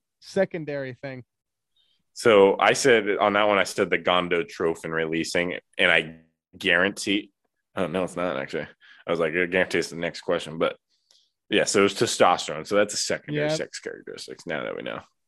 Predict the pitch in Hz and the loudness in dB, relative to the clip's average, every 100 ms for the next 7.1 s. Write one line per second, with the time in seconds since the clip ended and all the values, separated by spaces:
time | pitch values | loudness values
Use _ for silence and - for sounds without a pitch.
0 | _ _ _ - 151 165 151 139 160 165 | _ _ _ -8 -2 0 0 0 0 2
1 | 170 165 156 156 156 143 127 131 135 135 | 2 0 -2 -2 -2 -2 -6 -8 -14 -18
2 | _ _ 139 135 131 143 160 170 156 147 | _ _ -6 -4 -4 -2 0 0 0 0
3 | 127 117 _ _ - 85 82 - 55 57 | -2 -8 _ _ 0 2 2 -2 -8 -8
4 | 50 - - - - _ _ _ - 131 | -8 -10 -16 -20 -20 _ _ _ -12 -6
5 | 143 240 262 143 101 - _ _ - - | -4 -4 -4 -6 -10 -20 _ _ -10 0
6 | 98 - 98 87 95 95 92 87 85 85 | 0 4 2 2 2 2 2 0 0 0